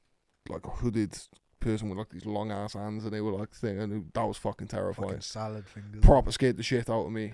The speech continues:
Speaker 2: <laughs>
Speaker 1: Um, but, but, like, that was because, like, there was, like, loads of smoke. I was, like, looking at something over here, and then when I turned, he was there, and I was like,
Speaker 2: Yeah,
Speaker 1: "Fuck."
Speaker 2: yeah. They, the, yeah, like, it, it all,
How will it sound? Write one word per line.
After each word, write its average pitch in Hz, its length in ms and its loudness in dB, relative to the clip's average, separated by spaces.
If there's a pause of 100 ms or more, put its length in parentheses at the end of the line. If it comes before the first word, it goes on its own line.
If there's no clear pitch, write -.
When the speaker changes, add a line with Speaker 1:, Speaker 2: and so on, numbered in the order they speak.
Speaker 2:
<laughs> - 120 -4
Speaker 1:
Um, 110 460 -4 (300)
but, 147 280 10
but, 151 100 10
like, 143 140 8
that 156 100 6
was 151 120 8
because, 127 240 2
like, 135 320 6 (400)
there - 80 -2
was, 131 80 4
like, 135 100 4
loads 139 240 10
of 127 80 2
smoke. 120 600 6 (440)
I 117 100 -2
was, 127 100 -2
like, 127 140 -4
looking 143 260 2
at 120 60 -8
something 127 420 -6
over 123 220 -4
here, 120 560 -4
and 135 80 -8
then 123 100 -2
when 127 140 0
I 120 60 2
turned, 113 520 2
he 117 80 -2
was 113 180 -4
there, 123 360 0
and 123 80 -4
I - 20 -2
was 120 120 -8
like, 113 100 -6 (240)
Speaker 2:
Yeah, 127 360 10 (140)
Speaker 1:
"Fuck." 107 180 -8
Speaker 2:
yeah. 113 300 -6 (100)
They, 143 160 0
the, 135 300 -4
yeah, 139 300 0
like, 139 220 -2
it, 151 140 2
it 156 80 2
all, 165 120 6